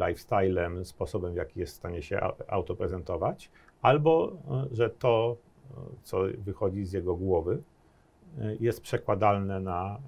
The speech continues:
media audiowizualne. Wtedy,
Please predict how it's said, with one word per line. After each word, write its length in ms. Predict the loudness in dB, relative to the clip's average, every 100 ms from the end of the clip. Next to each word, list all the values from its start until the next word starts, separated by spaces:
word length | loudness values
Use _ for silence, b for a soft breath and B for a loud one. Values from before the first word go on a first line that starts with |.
| -8
media 300 | -6 -2 0
audiowizualne. 800 | 0 -2 -6 -8 -8 -8 -10 -16 -20 _ _ b b b _ _
Wtedy, 400 | -6 -2 0 -2